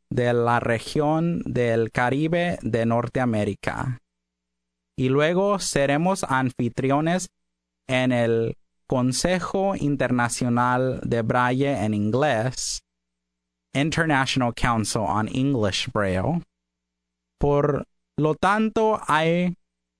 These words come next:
muchas actividades aquí en nuestro Centro Nacional antes de la convención,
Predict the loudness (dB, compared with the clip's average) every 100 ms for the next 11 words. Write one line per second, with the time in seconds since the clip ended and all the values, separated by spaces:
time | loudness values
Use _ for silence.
0 | _ -2 2 2 0 0 0 -2 0 0
1 | 2 2 2 2 0 -2 -4 -8 -12 _
2 | _ _ _ _ -2 -2 -2 -2 0 0
3 | -4 -8 _ -2 0 2 0 -2 -2 -2
4 | 0 0 0 0 0 -2 -2 0 2 0
5 | -2 _ _ _ _ _ 0 2 2 0
6 | 0 2 0 0 0 0 0 0 -2 -2
7 | 0 0 -2